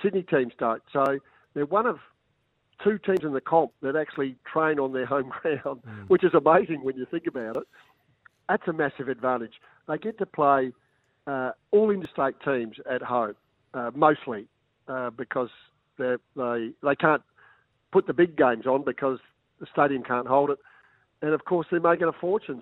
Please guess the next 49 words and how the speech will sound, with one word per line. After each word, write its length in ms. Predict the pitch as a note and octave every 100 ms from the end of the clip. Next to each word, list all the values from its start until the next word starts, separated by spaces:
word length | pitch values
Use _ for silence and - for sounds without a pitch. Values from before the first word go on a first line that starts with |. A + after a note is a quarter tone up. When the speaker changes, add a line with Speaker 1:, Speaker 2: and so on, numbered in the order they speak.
| -
Speaker 1:
through 140 | D3+
their 280 | D3+ D3+ D3+ - _ _ _ -
stadium, 420 | - D#3 F3 C#3+
which 200 | B2+ C3
is 100 | C3
about 240 | B2 C#3+ C#3
to 80 | C3
be 280 | B2 A#2 A#2 -
finished, 440 | D#3+ C3+ C#3+ - _ _ _ _ -
and 160 | D3
they 160 | D#3 D#3
hardly 340 | D#3+ F#3+ D#3+
had 80 | E3
to 60 | -
pay 220 | D#3 D#3+
for 180 | C#3+ C#3+
any 200 | G3 F#3+
of 140 | A#2
it. 80 | - _ -
Uh, 260 | C3+ C3+ C3 - -
state, 260 | D#3+ E3+ - _ -
federal, 440 | E3 D#3 E3+ E3+ - -
local, 480 | C3 E3 - F3 D#3+ _ _ _ -
paid 220 | D#3+ F3 -
for 200 | D#3+ D3 _
the 80 | D#3
whole 200 | E3 E3
lot. 200 | E3 G3+ _ -
They're, 120 | E3+ - D#3 -
they're 80 | F#3
gonna 160 | G#3+
be 100 | A3
a 60 | G#3+
powerhouse 500 | F3 D#3+ D#3 B2+ B2+ - -
for 80 |
a 100 | D3+
long, 280 | C#3+ D3 F3
long 280 | A3 F#3+ C#3+ -
time. 420 | C#3+ C#3+ A#2 A#2+ _ _ _ _ _ -
Uh, 100 | D3+ - D3
they 240 | E3+ A#3+
know 420 | F#3+ D3+ C3+ C3+ -
what 160 | C3+ C#3+
they're 160 | C3
doing, 400 | B2 C#3+ C3 B2 C3+
and 120 | C3+
they've 160 | C3+ C3
done 180 | D#3+
it 120 | D#3+